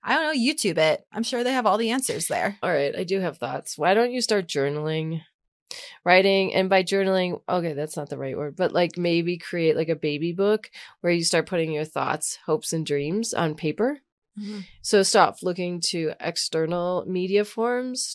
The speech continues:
Speaker 2: to represent how you're feeling, but rather say, "This is a letter to my unborn child. I hope I can be the best dad, and I love your mom so much, and these are the reasons why,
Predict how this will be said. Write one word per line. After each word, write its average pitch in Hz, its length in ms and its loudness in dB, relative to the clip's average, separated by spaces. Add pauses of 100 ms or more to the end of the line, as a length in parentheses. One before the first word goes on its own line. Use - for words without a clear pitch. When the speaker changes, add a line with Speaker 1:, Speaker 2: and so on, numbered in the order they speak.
(160)
Speaker 2:
to 208 600 4
represent 185 640 0
how 175 100 -4
you're 175 180 -2
feeling, 185 520 0
but 196 180 0
rather 165 360 0
say, 160 340 -2
"This 170 300 -6
is 165 140 -4
a 165 80 0
letter 156 340 0
to 165 180 -6
my 156 240 -2
unborn 151 380 -2
child. 165 460 -2
I 165 120 2
hope 160 180 -2
I - 100 -2
can 160 160 -6
be 156 100 -2
the 147 80 -6
best 151 300 -2
dad, 214 480 0
and 170 200 -2
I 160 60 0
love 151 180 -2
your 156 120 -2
mom 151 200 -2
so - 140 -4
much, 214 260 0
and 170 100 -2
these 156 200 -4
are - 20 -12
the 147 100 0
reasons 147 380 -2
why, 196 520 0